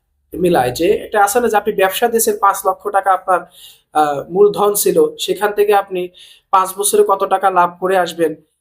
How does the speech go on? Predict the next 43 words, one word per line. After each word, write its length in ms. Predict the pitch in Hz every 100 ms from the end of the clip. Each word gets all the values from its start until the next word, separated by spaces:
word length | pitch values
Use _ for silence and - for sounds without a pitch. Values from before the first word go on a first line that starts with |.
| _ _
সেটা 240 | - 208 226
একটা 140 | 226
ক্যালকুলেশন 540 | 226 202 - 220 240 233
তো 80 |
আপনারা 240 | 208 202 185
অবশ্যই 320 | 185 - 190
করেন। 180 | 160 156
তো 100 | -
এই 340 | - 269 320
কিছু 240 | 277 269 285
কিছু 220 | 269 269
প্রার্থী 400 | 277 285 - 226
আছে 140 | 175
যারা 220 | 151 175
কিনা 220 | 185 202 165
ভোটারদেরকে 560 | 151 165 190 190 -
হুমকি 380 | 143 160 175 185
দেয়, 200 | 127 120 - _ _ _ -
তাদের 220 | 190 220
আসলে 240 | 220 233
চিন্তাধারা 540 | 233 214 202 208 214 214
কিন্তু 380 | 214 208 214 208
দেশকে 340 | 170 165 202
উন্নয়ন 340 | 185 175 185
করা 240 | 180 165 165
নয়, 360 | 160 180 113 - _ _ _ _ _ _ _ _ _ _ -
তাদের 300 | 180 196 208
চিন্তাধারা 440 | 214 202 202 214
হচ্ছে 200 | 220 247
ক্ষমতা 360 | - 185 190 214
আসতে 280 | - - 233
পারলে 240 | 233 220
লুটপাট 400 | 196 190 180 -
করে 160 | 170 156
খাবো। 240 | 143 135
নাহলে 200 | 165 226
আপনার 220 | 240 240
এমন 180 | 220 233
সাহস 360 | - 208 240 -
কেটা 200 | 240 -
দিছে 260 | 165 -
যে 300 | 156 165 -
ভোট 240 | 156 233